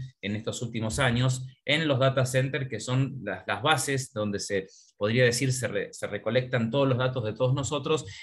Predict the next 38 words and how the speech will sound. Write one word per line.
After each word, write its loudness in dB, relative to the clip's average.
y 2
empieza 2
a 4
nacer 4
un -4
comercio 0
basada 4
en 4
la 2
info-, -6
basado 2
en 4
la 2
información 0
y 2
basado 4
principalmente 0
en 4
una 4
centralización 2
de -2
la 4
web, 4
¿no? -2
O 0
sea, 0
donde 0
nosotros -2
comenzamos 0
a 4
ver 0
que -2
en 2
la 2
economía 0
física -2
tuvimos 4
el, -2